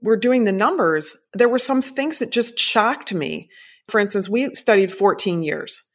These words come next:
We found a hundred sixty incidents in the first fourteen years, and we looked from Columbine forward.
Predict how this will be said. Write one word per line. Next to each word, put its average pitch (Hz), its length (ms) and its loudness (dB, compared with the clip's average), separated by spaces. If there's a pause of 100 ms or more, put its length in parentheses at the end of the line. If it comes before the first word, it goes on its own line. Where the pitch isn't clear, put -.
(480)
We 190 80 0
found 165 440 -2 (240)
a 180 40 -2
hundred 220 280 2
sixty 233 340 -2
incidents 180 440 -2
in 170 80 -2
the 160 140 -10 (160)
first 185 280 0
fourteen 180 480 0
years, 165 220 0
and 175 140 0
we 180 120 0
looked 202 340 -2 (100)
from 165 180 2
Columbine 208 720 2
forward. 151 420 -4